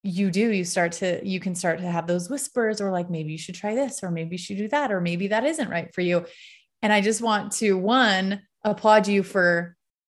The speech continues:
taking action on those whispers, 'cause many, many, many people, like you said, just quiet them and then stay in their space of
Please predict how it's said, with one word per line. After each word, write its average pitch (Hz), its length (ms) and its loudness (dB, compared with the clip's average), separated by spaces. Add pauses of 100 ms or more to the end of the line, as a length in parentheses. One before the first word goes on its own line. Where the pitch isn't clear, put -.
(200)
taking 208 880 2
action 180 880 -2
on 165 360 -2
those 160 300 -6
whispers, 160 540 -6
'cause 180 180 -8
many, 175 360 -2
many, 170 260 -4
many 156 260 -4
people, 175 300 -6
like 160 200 -2
you 170 60 -12
said, 160 240 -6
just - 280 -10
quiet - 440 -4
them 208 380 -4 (200)
and 175 240 0
then 165 240 0
stay 165 560 -2 (380)
in 208 180 4
their 208 200 4
space 202 480 0
of 180 280 0